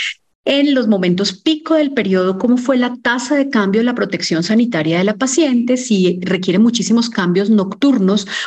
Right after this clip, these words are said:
puede hablarnos de un trastorno crónico severo, el historial de anemia,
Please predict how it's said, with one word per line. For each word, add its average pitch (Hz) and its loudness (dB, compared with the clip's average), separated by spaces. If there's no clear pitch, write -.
puede 196 2
hablarnos 240 0
de 190 2
un 180 2
trastorno 185 -2
crónico 196 0
severo, 226 0
el 220 4
historial 165 0
de 165 2
anemia, 202 2